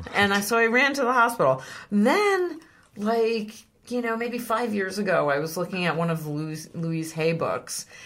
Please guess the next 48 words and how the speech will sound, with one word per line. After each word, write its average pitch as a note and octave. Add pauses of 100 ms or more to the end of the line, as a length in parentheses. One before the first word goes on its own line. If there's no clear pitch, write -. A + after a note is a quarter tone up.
(140)
where E3
it D3
says, D#3
you D#3+
know, C3
the C3+
spiritual E3
reason C#3+
for C3+
all B2+
of C#3
your C3+
various C3
ailments. C#3
I F#3
said, G#3
"Let D5
me D5
check A#4+
this G#4
out. C#4
What D#4+
does F4+
she, F4
Louise F4
Hay F4
say D#3+
about C3+ (260)
my C3+ (160)
disease?" C#3
And E3
it F#3+
was G#3
literally A3+
claustrophobia. G#3+ (240)
It -
was G#3
like G#3+
claustro-, B3+ (220)
I C#4
think G4+
it G4
was A3
like F3
claustrophobia F#3+
in G3+
your F3
family. E3